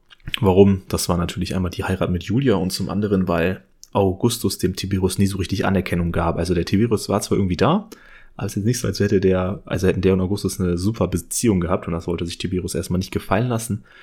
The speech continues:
Der kam aber zurück nach, ähm, Rom,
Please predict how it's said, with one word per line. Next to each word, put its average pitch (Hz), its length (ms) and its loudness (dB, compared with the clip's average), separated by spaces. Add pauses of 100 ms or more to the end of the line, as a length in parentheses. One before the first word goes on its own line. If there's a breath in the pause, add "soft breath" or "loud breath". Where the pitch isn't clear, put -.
(400 loud breath)
Der 98 180 0
kam 143 200 -2
aber 123 220 2
zurück - 260 -2
nach, - 300 -2
ähm, 90 240 -2
Rom, 143 360 2